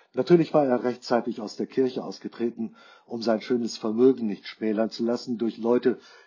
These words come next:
denen nichts Besseres einfiel, als eine alte Dorfkirche zu erhalten,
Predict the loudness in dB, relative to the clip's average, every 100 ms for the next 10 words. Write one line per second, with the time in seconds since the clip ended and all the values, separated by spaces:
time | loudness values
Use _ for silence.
0 | 4 4 6 0 -2 -6 -4 -6 -10 -4
1 | -2 -2 -4 -4 -2 -4 -4 -4 -2 -4
2 | -4 -2 0 0 -2 -8 -8 -10 -12 -8
3 | -6 -4 -6 -10 -18